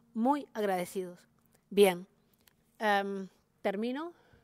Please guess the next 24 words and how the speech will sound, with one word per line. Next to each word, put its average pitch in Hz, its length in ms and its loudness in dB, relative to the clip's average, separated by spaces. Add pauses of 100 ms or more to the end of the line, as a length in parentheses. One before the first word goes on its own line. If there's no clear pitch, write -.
(140)
"Simón, 214 440 4
Pedro, 254 320 6
siervo 214 280 4
apóstol 202 380 0
de 185 80 -2
Jesucristo, 254 680 -4 (380)
a 202 60 -8
los 190 160 0
que 196 120 2
habéis 220 260 4
alcanzado 233 580 2
por 320 340 -2
la 320 120 2
justicia - 920 -4
de 214 140 0
nuestro 196 340 -6
Dios." 185 360 -14 (920)
Oigan, 208 240 4
los 196 120 -2
Espíritu 214 460 4
Santo 240 300 6
dice 220 180 6
las 190 140 2
naciones, 185 580 -4